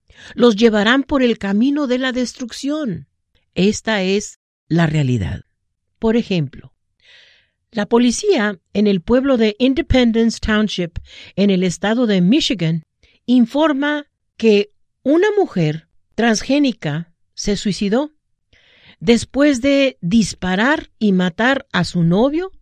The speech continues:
transgénico y a su hermano gemelo. La policía dice que esta mujer transgénica fue encontrada muerta de un tiro después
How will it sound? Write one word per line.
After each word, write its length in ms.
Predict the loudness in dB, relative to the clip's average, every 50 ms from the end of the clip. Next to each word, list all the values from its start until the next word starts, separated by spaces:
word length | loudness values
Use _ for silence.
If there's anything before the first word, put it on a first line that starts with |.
| -18 -10
transgénico 800 | -6 -6 -6 -6 -4 -4 -2 -2 -2 -2 -6 -10 -14 -14 _ _ _ _ _ _ _ _ _ _ _ _ _ _ _ _ _ _ -4
y 200 | 0 2 4 4
a 120 | 2 2 0
su 260 | -2 -2 0 0 2
hermano 400 | 2 2 2 2 2 2 0 -2
gemelo. 520 | 0 0 0 2 2 0 -2 -4 -8 _ _ _ _ _ _ _ _ _ _ -20 _ _ _ _ _ _ _ -10
La 120 | -10 -4
policía 460 | -2 0 0 0 0 2 2 2 2
dice 320 | 2 2 0 2 0 -4 -4
que 420 | -2 -2 0 2 2 2 0 -2 _ _ _ _ _ -4
esta 340 | 0 0 0 2 0 0 2
mujer 540 | 2 0 0 0 -2 -2 -2 -2 -4 -8 _ _ _ _
transgénica 800 | -6 -4 -4 -4 -2 -2 0 0 0 0 -2 -4 -4 -4 -6 -6 _ _ _ _ _ _ _ _ _ _ _ _ _ _
fue 520 | _ _ -10 -2 2 4 6 6 6 4 4
encontrada 680 | 2 0 0 0 -2 -2 -2 -2 -2 -2 0 2 2 2
muerta 680 | 2 4 4 4 4 2 2 -2 -4 -6 -6 -6 -8 _ _ _ _ _
de 120 | -8 -6 -4
un 180 | -4 -4 -4
tiro 460 | -2 0 0 0 2 0 -2 -4 -6 _ _ _ _ _ _ _ _ _ _ _ _ _ _ _ -6
después 1000 | -4 -4 -4 -4 -6 -12 -8 -2 0 2 4 4 2 0 -2 -6 -12 -16 _